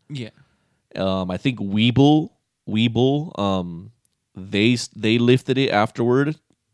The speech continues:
Speaker 2: a little bit later, but they lifted it afterward too. So a bunch of these other apps are kinda trying to capitalize on it and kinda try to steal everybody's, you know, steal the customer base from Robinhood.
Speaker 1: Yeah.
Speaker 2: So this is gonna hurt their reputation,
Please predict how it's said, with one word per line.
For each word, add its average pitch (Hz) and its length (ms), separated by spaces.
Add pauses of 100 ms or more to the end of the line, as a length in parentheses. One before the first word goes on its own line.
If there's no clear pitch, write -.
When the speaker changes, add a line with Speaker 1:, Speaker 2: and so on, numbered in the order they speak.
(140)
Speaker 2:
a 98 60
little 104 180
bit 98 180
later, 107 300
but 95 280
they 98 120
lifted 104 300
it 95 80
afterward 92 420
too. 101 220
So 92 360 (800)
a - 80
bunch 123 240
of 139 80
these 117 160
other 110 160
apps 127 300
are 104 60
kinda 101 240 (140)
trying 113 200
to 87 80
capitalize 101 640
on 90 160
it 92 140
and 90 220
kinda 98 220
try 101 160
to 92 100
steal 98 320
everybody's, 92 720 (300)
you 110 100
know, 95 140
steal 117 240
the 101 100
customer 107 400
base 101 240
from 87 140
Robinhood. 92 540 (200)
Speaker 1:
Yeah. 127 280 (440)
Speaker 2:
So 98 220
this 113 300
is 156 40
gonna 143 220
hurt 123 200
their 101 120
reputation, 104 800